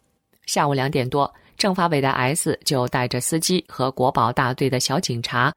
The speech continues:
拎着米、面、油和牛奶来看望老同修，就是 A 同修的母亲。S 对 A 同修的母亲说：“我今天来没有别的意思，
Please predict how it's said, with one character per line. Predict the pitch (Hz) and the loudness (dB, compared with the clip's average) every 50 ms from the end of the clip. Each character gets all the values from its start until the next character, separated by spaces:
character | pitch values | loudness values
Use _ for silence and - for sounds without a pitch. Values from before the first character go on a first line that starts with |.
| _ _ _ _ | _ _ _ _
拎 | - 208 233 233 | -2 0 0 2
着 | 220 180 131 | 2 0 0
米、 | 131 123 120 120 127 131 - - | 0 -2 -2 -2 -2 -2 -4 -2
面、 | 156 180 180 156 131 - _ | -2 0 2 2 0 -2 _
油 | - 123 131 127 131 156 208 - _ _ | -2 -2 0 2 2 2 0 -2 _ _
和 | _ - 131 151 | _ -2 -2 0
牛 | 147 135 135 175 | 0 0 -2 -2
奶 | 240 220 156 123 117 - - - | -2 0 0 0 -2 -2 -4 -6
来 | - 127 117 117 120 | -4 -2 -2 -2 -4
看 | - - 143 127 | -4 -2 -2 0
望 | 120 123 120 | 0 0 -2
老 | 120 123 117 117 | 0 0 -2 -2
同 | - 131 123 123 | -2 -4 -4 -4
修， | - - 143 143 - _ _ _ _ _ _ _ _ _ _ _ _ _ - | 0 0 0 0 -2 _ _ _ _ _ _ _ _ _ _ _ _ _ -4
就 | - 175 165 | 0 0 0
是 | 170 - 143 | 2 0 0
A | - - 160 | 2 2 0
同 | 165 - 143 131 | 0 0 -2 -2
修 | 135 - 143 | 0 -2 -2
的 | 131 131 | 0 -2
母 | 123 123 117 | -2 -2 -4
亲。 | 110 - - 165 165 - _ _ _ _ _ _ _ _ _ _ _ _ _ _ - | -2 -2 0 0 0 0 _ _ _ _ _ _ _ _ _ _ _ _ _ _ -4
S | - 170 175 190 - - 165 | 0 0 0 0 0 -2 0
对 | 165 160 147 135 | 2 2 0 2
A | - 151 156 | 2 0 0
同 | - - 131 127 | 0 -2 -4 -2
修 | - - 131 | -2 -2 0
的 | 131 127 | 0 0
母 | 123 123 | -2 -2
亲 | 120 - - 135 131 | -4 -2 -2 -2 -2
说 | - - 143 139 - - _ _ _ _ _ _ _ _ _ - | 0 2 0 0 0 -2 _ _ _ _ _ _ _ _ _ -4
：“我 | - 143 147 | 0 0 2
今 | 151 147 156 151 | 2 2 0 -2
天 | 156 - 160 151 | 0 0 0 0
来 | 143 127 127 135 - _ | 2 2 2 0 0 _
没 | - 127 131 | -4 -2 0
有 | 131 127 123 | 2 0 0
别 | - 131 127 127 | 0 0 -2 0
的 | 139 143 | 0 0
意 | 143 143 135 | 0 0 0
思， | 127 - 139 143 - | 0 2 0 0 0